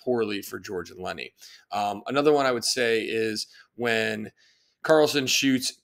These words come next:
Candy's dog. I think that that is a large,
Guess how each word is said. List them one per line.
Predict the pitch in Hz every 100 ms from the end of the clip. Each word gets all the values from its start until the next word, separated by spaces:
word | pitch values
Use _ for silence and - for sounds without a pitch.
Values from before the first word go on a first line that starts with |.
| _ _ -
Candy's | 135 127 110 107 95
dog. | - 107 104 120 147 147 151 _ _
I | 113
think | 110 143
that | 139
that | 143 127
is | 120 107
a | 110 110 107
large, | 101 107 107 113 113 117 117 110